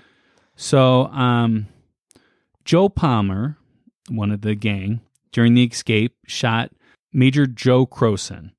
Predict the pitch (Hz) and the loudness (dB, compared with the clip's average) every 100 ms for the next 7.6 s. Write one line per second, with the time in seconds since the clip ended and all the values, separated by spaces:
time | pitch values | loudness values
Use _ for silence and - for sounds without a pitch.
0 | _ _ _ - 175 202 226 185 123 131 | _ _ _ -2 0 2 2 2 0 0
1 | 139 117 - 113 110 104 98 113 107 101 | 0 -2 -2 -2 -2 -2 -4 -6 -6 -6
2 | - _ _ _ _ _ _ 139 190 - | -16 _ _ _ _ _ _ 0 0 2
3 | 196 190 151 156 - - 131 135 156 - | 0 0 0 0 -2 -6 0 2 0 -4
4 | 147 135 - 147 - 180 180 165 131 139 | -6 -4 -2 -2 -2 -6 -2 0 0 2
5 | 127 120 120 110 107 - - 117 - 117 | 0 0 0 0 0 -4 -6 -6 -2 0
6 | 104 113 123 107 110 107 107 107 101 104 | 0 0 0 -2 -4 -4 -6 -6 -4 -4
7 | 98 - 104 95 69 - | -4 -6 -10 -12 -18 -20